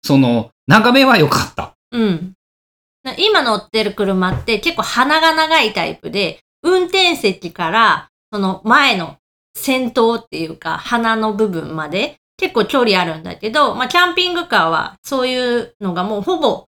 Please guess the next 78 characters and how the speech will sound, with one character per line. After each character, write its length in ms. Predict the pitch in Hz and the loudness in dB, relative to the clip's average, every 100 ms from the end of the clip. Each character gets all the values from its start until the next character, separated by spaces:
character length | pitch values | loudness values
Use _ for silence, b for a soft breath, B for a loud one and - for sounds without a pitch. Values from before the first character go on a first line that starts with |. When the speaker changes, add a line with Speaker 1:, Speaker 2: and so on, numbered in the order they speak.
| _ | _
Speaker 1:
ま 140 | 135 | -2
あ、 20 | 123 | -2
四 180 | - | -2
角 300 | - 147 - | -2 -2 0
や 120 | 117 90 | -2 -4
か 140 | 85 | -10
ら 120 | 80 | -8
ね、 120 | 95 | -4
ま 180 | 98 113 | -2 0
っ 20 | |
す 240 | 135 - 175 | 0 0 0
ぐ 80 | 107 | 0
や 100 | 85 | -4
か 140 | 87 | -8
ら 100 | 90 | -8
ね、 140 | 104 | -6
最 260 | 107 117 110 | -4 -2 -2
先 320 | - 113 95 _ _ | 0 -2 -2 _ _
端 220 | 92 85 | -4 -2
で。 200 | 78 80 _ _ _ | -6 -10 _ _ _
Speaker 2:
だ 140 | 294 | -4
か 60 | 277 | 0
ら 60 | 349 | 0
運 100 | 339 | 0
転 280 | 370 359 | 2 0
席 260 | 349 269 180 | 0 -4 -4
が 80 | 170 | -4
一 200 | 175 220 | -4 -2
番 240 | 208 214 | -2 -2
先 340 | - 247 233 214 | -4 -4 -4 -4
頭 380 | 233 226 226 | -2 0 0
ぐ 100 | 208 | -2
ら 140 | 202 - | -6 -8
い 100 | - | -6
で、 300 | 202 175 - _ _ - | -6 -6 -10 _ _ -12
で、 80 | 330 | -2
さ 140 | 349 | 0
ら 120 | 277 | 0
に 80 | 196 | 0
な 120 | 196 | -2
ん 80 | 202 | -4
か 280 | 175 - - _ - | -4 -6 -8 _ -6
ガ 100 | 202 | -4
ラ 140 | 208 | -2
ス 160 | 214 208 | -4 -6
も 180 | 208 | -6
こ 360 | 196 208 196 - | -6 -4 -4 -4
う 80 | 220 | -4
大 60 | 214 | -4
き 280 | - 247 | -4 -6
く 120 | - 175 | -4 -6
っ 100 | - - | -8 -2
て、 260 | 208 190 | -2 -2
景 200 | - 320 | -2 -2
色 220 | 277 - | -2 -2
は 100 | 320 | -2
す 160 | 285 285 | -2 -2
ご 200 | 269 269 | -2 -2
く 120 | 240 | -2
よ 160 | 226 233 | -2 -4
く 440 | - 220 214 202 _ _ _ _ | -6 -4 -2 -4 _ _ _ _
運 100 | 208 | -4
転 260 | 190 190 175 | -2 -2 -2
で 120 | 180 | -4
き 100 | - | -6
た。 240 | 180 - _ _ _ _ | -8 -10 _ _ _ _
ち 80 | - | -12
ょ 20 | |
っ 40 | 254 | -8
と 80 | 262 | -6
だ 120 | 240 | -2
け 120 | 240 | -2
運 100 | 208 | -2
転 240 | 190 190 | -4 -6
し 80 | 170 | -8
た 120 | 160 | -12
け 120 | 160 | -16
ど。 60 | 160 | -20